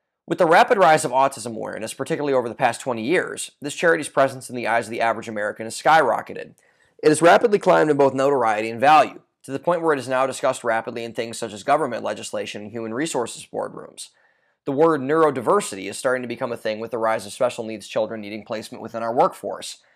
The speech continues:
A lot of good things are being accomplished in this regard. Due to our late start and complete lack of contribution to the conversation from the media in this manner,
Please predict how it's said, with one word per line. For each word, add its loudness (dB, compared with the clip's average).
A -6
lot 6
of 0
good 2
things -4
are -8
being -6
accomplished -2
in -10
this -12
regard. -8
Due -4
to 2
our 8
late 2
start 0
and -12
complete -10
lack 0
of -20
contribution -6
to -8
the -12
conversation -6
from -16
the -10
media -10
in -14
this -16
manner, -2